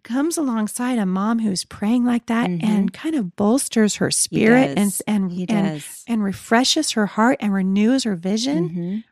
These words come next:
Speaker 1: right? And there's
Speaker 2: Mm-hmm.
Speaker 1: power
Speaker 2: Mm-hmm.
Speaker 1: that's accessible. Who was it?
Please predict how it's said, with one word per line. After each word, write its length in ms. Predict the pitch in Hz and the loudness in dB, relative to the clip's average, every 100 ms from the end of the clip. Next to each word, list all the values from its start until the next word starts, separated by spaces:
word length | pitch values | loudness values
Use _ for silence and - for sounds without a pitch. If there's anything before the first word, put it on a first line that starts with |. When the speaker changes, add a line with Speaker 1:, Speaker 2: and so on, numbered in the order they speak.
| - | -4
Speaker 1:
right? 300 | 233 302 - | 0 0 0
And 180 | 226 233 | 0 0
there's 220 | 277 202 | 0 -2
Speaker 2:
Mm-hmm. 240 | 233 - 302 | -4 -8 -8
Speaker 1:
power 400 | 480 330 - - 180 | -4 -4 -4 -10 -12
Speaker 2:
Mm-hmm. 280 | 165 185 247 - | -8 -4 -6 -4
Speaker 1:
that's 200 | 220 220 214 | -6 -4 -6
accessible. 720 | - 247 262 220 - - - _ _ - _ - | -6 -6 -4 -4 -4 -8 -12 _ _ -20 _ 2
Who 180 | 359 381 | 4 2
was 300 | 208 208 185 | 0 -4 -2
it? 240 | - - | -6 -8